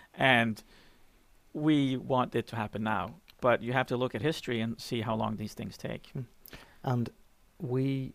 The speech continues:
Speaker 2: need to keep on calling stuff out.
Speaker 1: Yes, exactly.
Speaker 2: 'Cause that's, that's ultimately the seed that grows into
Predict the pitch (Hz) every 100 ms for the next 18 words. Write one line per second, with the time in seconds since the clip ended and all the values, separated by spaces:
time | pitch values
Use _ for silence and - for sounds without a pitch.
0 | - - 127 113 110 - 123 - - 131
1 | - - 135 113 110 117 - - - -
2 | 120 107 113 110 113 - 101 98 - -
3 | - - - _ _ _ - _ 147 -
4 | - 123 139 - - 143 147 - - -
5 | 135 - 143 143 131 107 117 117 113 -
6 | 143 120 113 - - - - - 117 135
7 | 127 113 113 113 113 110